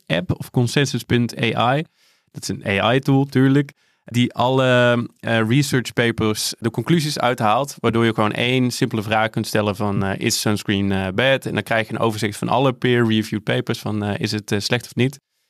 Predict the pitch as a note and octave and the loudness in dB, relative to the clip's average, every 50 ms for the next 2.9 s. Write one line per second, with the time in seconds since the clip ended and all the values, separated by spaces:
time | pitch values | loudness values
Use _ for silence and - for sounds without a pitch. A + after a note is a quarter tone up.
0 | _ _ _ - A#2+ A2+ G#2 - A#2+ B2+ A#2 A#2+ A#2 B2+ C#3+ C#3 C3 A#2 A#2+ B2 | _ _ _ -2 -2 0 2 2 0 2 2 2 2 2 2 0 0 0 0 0
1 | - B2+ B2+ B2 - - B2+ B2 B2+ B2+ B2 - - A#2+ A2+ A2+ B2+ A2+ - A#2+ | 2 0 0 0 0 0 0 2 2 2 0 -2 -2 -6 -2 0 0 0 2 -2
2 | A2+ - A#2 A#2 A#2+ - A#2 A2 A2 - A2+ A2+ A2 - - - _ - | -2 0 0 0 0 2 0 -2 0 0 0 -2 0 -2 -6 -6 _ -8